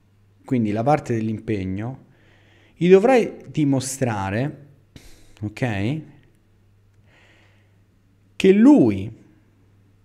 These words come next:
che tu, scusami, sei disposta a voler stare con lui, ma che hai bisogno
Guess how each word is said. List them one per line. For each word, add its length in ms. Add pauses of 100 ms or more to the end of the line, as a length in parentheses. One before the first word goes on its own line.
(480)
che 180
tu, 200
scusami, 640 (160)
sei 220
disposta 560
a 20
voler 240
stare 340
con 120
lui, 500 (960)
ma 380
che 240
hai 160
bisogno 920